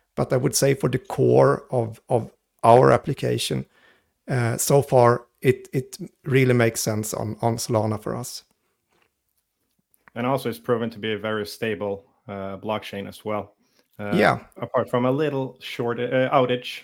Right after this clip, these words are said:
Speaker 2: like last week. Uh, but else, I mean, it's, it's been proven to be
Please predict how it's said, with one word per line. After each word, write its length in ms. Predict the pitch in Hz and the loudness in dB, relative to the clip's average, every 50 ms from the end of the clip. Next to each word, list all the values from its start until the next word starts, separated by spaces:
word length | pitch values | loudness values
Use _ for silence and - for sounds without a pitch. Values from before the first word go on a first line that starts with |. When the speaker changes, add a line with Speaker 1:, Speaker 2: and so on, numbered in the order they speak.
| _ _ | _ _
Speaker 2:
like 200 | - 120 113 120 | -6 -6 -4 -4
last 240 | 127 123 120 120 - | -4 -4 -4 -4 -4
week. 340 | 131 127 127 127 - - - _ _ _ _ | -6 -6 -6 -6 -12 -20 -20 _ _ _ _
Uh, 360 | 120 117 113 113 113 113 117 113 - _ _ _ _ _ _ _ _ | -10 -8 -8 -6 -6 -6 -6 -8 -10 _ _ _ _ _ _ _ _
but 100 | - 131 | 0 2
else, 180 | 135 127 113 - | 2 2 2 2
I 80 | 131 120 | 0 0
mean, 160 | 120 123 123 | 0 -2 -2
it's, 260 | 127 120 139 131 - - - - 107 - | -4 -4 -4 -6 -6 -8 -16 -20 -12 -10
it's 140 | - - - | -10 -10 -6
been 200 | - 160 139 127 | -4 -4 -4 -2
proven 300 | 131 135 131 117 110 107 | -2 -2 -2 -2 -4 -6
to 120 | - - | -10 -12
be 320 | 107 110 110 110 107 110 | -10 -8 -8 -8 -8 -10